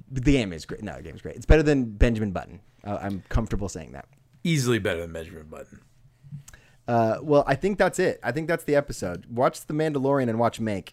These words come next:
Speaker 1: Did you have anything else you wanted to add before
Speaker 2: No,
Speaker 1: we wrap,
Speaker 2: I would say,
Speaker 1: close?
Speaker 2: yeah, if you watch either of those, definitely, um, watch Mandalorian.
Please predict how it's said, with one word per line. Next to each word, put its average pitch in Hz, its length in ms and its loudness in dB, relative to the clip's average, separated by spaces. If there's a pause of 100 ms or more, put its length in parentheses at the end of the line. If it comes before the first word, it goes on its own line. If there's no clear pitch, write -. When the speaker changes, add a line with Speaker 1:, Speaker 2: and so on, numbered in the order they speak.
(140)
Speaker 1:
Did 123 160 -4
you 131 120 0
have 135 140 2
anything 131 280 -2
else 127 180 -2
you 139 60 -2
wanted 135 160 -2
to 135 60 2
add 135 240 0
before 131 200 0
Speaker 2:
No, 139 220 6
Speaker 1:
we 127 60 6
wrap, 127 80 8
Speaker 2:
I 135 40 6
would 151 180 0
say, 160 180 4 (160)
Speaker 1:
close? 147 40 0
Speaker 2:
yeah, 131 220 4
if 113 100 -4
you 160 80 -2
watch 175 240 0
either 143 240 6
of 127 80 4
those, 110 560 0
definitely, 123 760 -2
um, 104 500 -6
watch 117 240 -6
Mandalorian. 127 720 0